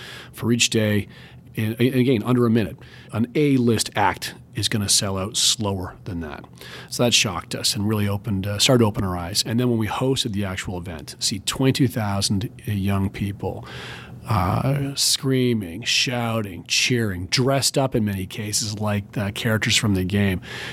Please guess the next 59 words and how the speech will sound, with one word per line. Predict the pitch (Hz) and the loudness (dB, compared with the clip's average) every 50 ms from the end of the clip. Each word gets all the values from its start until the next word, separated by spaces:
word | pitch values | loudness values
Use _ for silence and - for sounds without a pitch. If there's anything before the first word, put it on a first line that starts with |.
| - - - - | -12 -14 -14 -8
we | - 139 117 123 | -4 0 2 2
really | 135 156 202 233 - | 4 4 2 2 2
started | - - 120 101 | 2 2 2 0
to | - | 0
think, | - 104 98 | -4 -2 0
"Boy, | 95 104 98 107 135 147 | 0 2 2 2 2 2
this, | - - 143 156 - - - | 0 0 0 0 0 0 0
this, | - 143 147 - - | 0 0 0 0 0
this | - 143 139 - - 123 | 0 2 2 2 2 0
is | 110 104 - | 0 0 0
for | - - 110 98 | 0 -2 -4 -2
real." | 95 101 101 95 87 82 - - - - | -2 -2 -2 -2 -4 -8 -10 -14 -8 -2
I | 120 | 2
mean, | 120 120 120 120 - - - - 139 - | 2 4 2 2 0 -4 -12 -12 -10 -4
you | - 131 120 | -2 0 0
know, | 110 | 0
when | 113 120 123 110 120 127 | 0 -2 0 -2 -2 -2
you, | 127 147 131 113 117 117 | 0 0 0 2 0 0
if | 139 143 - - | 0 0 0 2
you | 139 | 2
do | 131 131 | 2 2
two | 131 - - 170 | 2 2 2 2
minutes | 151 135 120 - | 4 2 2 2
of | 113 | 0
research | 104 104 101 - - 117 - | 0 0 0 0 -2 -2 -2
on | 107 | -4
esports, | 101 98 95 - - 117 104 98 - - | -4 -2 -2 -2 -4 -4 -6 -4 -4 -2
you | 110 | -2
see | - - 120 117 | 0 2 2 2
all | 120 123 123 123 123 | 4 4 4 4 2
the, | 117 107 101 98 - - - - - - - - - | 2 2 0 -2 -4 -8 -14 -20 -20 -20 -20 -12 -6
the | - 135 | -6 -2
audience | - 110 107 104 104 104 98 95 101 - 104 | 2 2 4 4 4 2 2 0 0 -2 -2
numbers | 101 95 98 101 90 101 101 101 - | -2 -4 -4 -6 -6 -6 -6 -6 -6
and | 104 101 98 | -6 -4 -4
all | 107 113 117 120 120 120 | -2 2 2 4 4 4
the | 117 113 | 4 2
statistics | - - - 107 - - 110 98 - - - 92 90 - - - | 2 0 -2 -2 -4 -4 -2 -2 -2 -2 -2 -4 -6 -4 -4 -4
and | 98 | 0
all | 101 110 117 | 0 2 2
the | 117 113 | 2 2
ti-, | - - - | 0 -2 -4
hours | 110 110 - 107 101 101 107 104 101 - | -4 -2 -2 -2 0 0 2 2 2 2
spent | - - - 104 98 - 110 | 2 0 0 -4 -4 -4 -4
online, | 98 95 95 95 95 92 95 | -4 -2 -2 -2 -2 -2 -2
et | 95 - | -2 -2
cetera, | - - 104 95 98 | -4 -4 -4 -4 -2
et | - | 0
cetera. | - - 127 110 95 85 - - - - | 0 2 2 0 -2 -4 -8 -14 -10 -6
But | - 127 | -4 -2
then | 147 | 0
when | 160 175 | 0 0
you | 170 151 | 0 0
go | 156 | 0
see | 143 - - - - 226 214 160 | 0 0 0 0 0 0 0 -2
it | - - - - - - | -2 -4 -8 -18 -10 -4
with | 120 120 117 117 - | -2 -2 -2 0 0
your | 120 107 110 117 | 0 0 2 2
eyes | 117 117 113 104 90 78 76 87 - - | 2 2 2 0 -2 -4 -6 -6 -6 -6